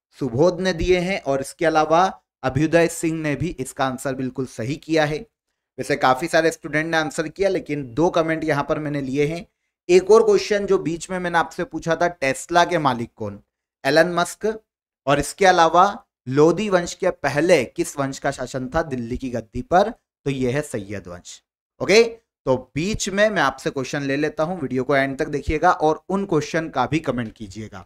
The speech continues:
आइए शुरू करते हैं ट्वेंटी एट मार्च के करंट अफेयर का सबसे पहला क्वेश्चन। करें, देखिए, हाल ही में किसे नेशनल इन्वेस्टिगेशन एजेंसी का डायरेक्टर जनरल नियुक्त किया गया?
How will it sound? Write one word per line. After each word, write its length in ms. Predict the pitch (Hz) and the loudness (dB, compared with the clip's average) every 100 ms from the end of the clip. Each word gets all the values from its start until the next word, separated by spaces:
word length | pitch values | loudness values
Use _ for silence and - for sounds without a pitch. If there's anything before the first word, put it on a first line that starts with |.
| _ _ _ _ _ | _ _ _ _ _
आइए 200 | 175 233 | 4 4
शुरू 240 | 226 208 190 | 2 0 4
करते 320 | 208 208 202 | 4 4 -2
हैं 200 | 202 220 | -2 -6
ट्वेंटी 400 | - 147 151 180 175 | -2 -2 0 -2 -2
एट 180 | 165 175 | -2 0
मार्च 280 | 180 160 - | 0 -2 -2
के 100 | 180 | -6
करंट 300 | 165 151 156 | -4 -4 -4
अफेयर 220 | 143 151 | -4 -6
का 120 | 147 165 | -4 -6
सबसे 280 | - - | -6 -10
पहला 260 | 160 160 139 | 0 0 0
क्वेश्चन। 400 | 107 92 - 90 _ _ _ _ _ _ _ _ | -4 -12 -18 -20 _ _ _ _ _ _ _ _
करें, 260 | - 208 269 - _ | 2 2 0 -8 _
देखिए, 240 | 117 - _ _ _ _ _ _ _ _ _ _ _ _ _ - | -12 -12 _ _ _ _ _ _ _ _ _ _ _ _ _ 2
हाल 160 | 160 | 4
ही 60 | 220 | 4
में 120 | 247 | 0
किसे 280 | - - 233 | -2 0 2
नेशनल 480 | 196 156 - 208 214 165 | 4 0 0 -2 -2 -4
इन्वेस्टिगेशन 800 | 165 170 - - 175 - 196 - | -2 -2 2 0 2 0 -4 -2
एजेंसी 480 | 139 139 165 170 185 | -2 0 -4 -6 -6
का 140 | 165 185 | -2 -2
डायरेक्टर 640 | - 123 143 - 185 180 | 0 0 -2 -4 -4 -4
जनरल 360 | 160 131 131 143 | -4 -6 -4 -4
नियुक्त 380 | 139 113 - 113 | -6 -8 -12 -16
किया 260 | - 98 | -14 -16
गया? 140 | 87 | -16